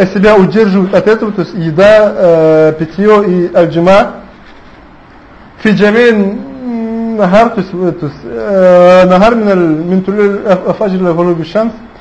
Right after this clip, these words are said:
يقوم أيضًا مقام النية عند من، э, لم يعتبر التبييت, по-любому. Да, э, почему? Потому что фаилля фагуа, то есть яфаль действие м, мин гайри каст вообще.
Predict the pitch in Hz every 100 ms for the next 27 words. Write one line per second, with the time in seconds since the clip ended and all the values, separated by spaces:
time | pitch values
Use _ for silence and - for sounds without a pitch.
0 | - - 190 262 254 233 233 220 208 202
1 | 202 - - 185 180 208 196 196 214 208
2 | 202 233 226 214 220 262 247 - - -
3 | - - - 185 180 175 175 175 208 202
4 | 196 165 214 202 190 180 - 175 180 175
5 | - 202 185 190 160 131 - - - -
6 | - - - 180 214 226 202 226 190 185
7 | 233 226 214 208 220 262 254 254 226 220
8 | 196 226 208 196 190 - - - 202 175
9 | 208 208 214 170 220 220 220 202 196 -
10 | - - 202 202 190 190 180 220 190 147
11 | 202 180 160 - 139